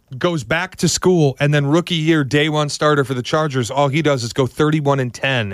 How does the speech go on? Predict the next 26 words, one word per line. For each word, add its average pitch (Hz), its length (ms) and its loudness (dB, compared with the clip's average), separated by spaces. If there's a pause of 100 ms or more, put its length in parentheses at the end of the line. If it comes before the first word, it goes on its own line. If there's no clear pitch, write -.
in 131 120 -4
his 113 140 0
rookie 135 360 0
season. 110 480 -2 (280)
So 156 360 -2 (360)
a 160 120 2
little 190 280 4
bit 190 180 2
of 151 140 0
the 151 100 0
fear 165 480 0
of 120 120 -2
getting 139 280 -2
an 131 80 -4
older 139 400 0
kid. 135 420 -2 (200)
Maybe 165 280 -2
you 190 140 -2
just 135 220 -8
get 151 140 2
a 135 40 2
guy 127 240 -2
who's 113 160 -4
ready 113 300 0
to 110 80 0
play. 104 380 -2